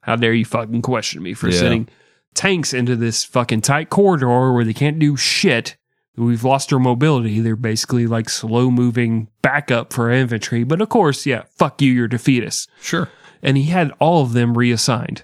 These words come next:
Speaker 1: Like, every general, Jim,
Speaker 2: Yep.
Speaker 1: every general that said, "We should do this," he's like,
Speaker 2: Yeah.
Speaker 1: "Uh, maybe you should be running our sanitation department, shithead."
Speaker 2: And that's what, you know, unfortunately,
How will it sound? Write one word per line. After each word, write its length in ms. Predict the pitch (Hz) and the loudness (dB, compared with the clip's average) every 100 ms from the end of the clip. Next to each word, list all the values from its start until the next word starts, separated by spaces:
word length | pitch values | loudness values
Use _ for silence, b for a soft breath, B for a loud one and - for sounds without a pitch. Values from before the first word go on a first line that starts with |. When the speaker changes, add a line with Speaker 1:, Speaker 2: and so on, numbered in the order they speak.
| - | -8
Speaker 1:
Like, 220 | 123 - | -8 -2
every 280 | 139 143 135 | 0 2 2
general, 400 | 123 127 123 123 - | 2 2 2 0 -2
Jim, 360 | 131 170 156 - - | 0 2 0 -4 -6
Speaker 2:
Yep. 220 | 156 - _ - | -6 -6 _ 0
Speaker 1:
every 440 | 156 185 180 151 b b b | 2 4 2 0 b b b
general 440 | 156 175 139 117 | 0 2 2 0
that 100 | 117 | -2
said, 360 | 117 127 117 113 - _ - | -2 0 0 -4 -14 _ 0
"We 140 | 131 | 0
should 180 | - 123 | 0 0
do 140 | 127 | 2
this," 180 | 113 104 | 0 -2
he's 160 | 120 113 | -2 -2
like, 140 | 113 - | -4 -2
Speaker 2:
Yeah. 100 | 131 | 2
Speaker 1:
"Uh, 580 | 196 190 196 185 185 190 196 | 2 2 2 2 4 2 2
maybe 240 | 208 180 | 0 2
you 120 | 170 | 2
should 160 | 147 143 | 2 2
be 60 | 135 | 4
running 280 | 135 131 | 4 4
our 120 | 127 120 | 2 2
sanitation 580 | 131 123 127 202 165 127 | 2 0 2 0 2 0
department, 560 | 117 123 120 113 - | 2 0 0 -4 -8
shithead." 720 | - - 143 123 - 117 131 - B B B - | -6 0 0 0 0 2 2 -2 B B B -4
Speaker 2:
And 100 | 170 | -2
that's 180 | 190 - | -2 0
what, 240 | 165 117 _ - - | -2 -2 _ -18 -10
you 140 | 127 131 | -4 -2
know, 280 | 104 120 117 | 0 -2 -2
unfortunately, 880 | 113 110 120 135 113 101 104 110 | -4 -2 -2 -2 -4 -2 -2 -4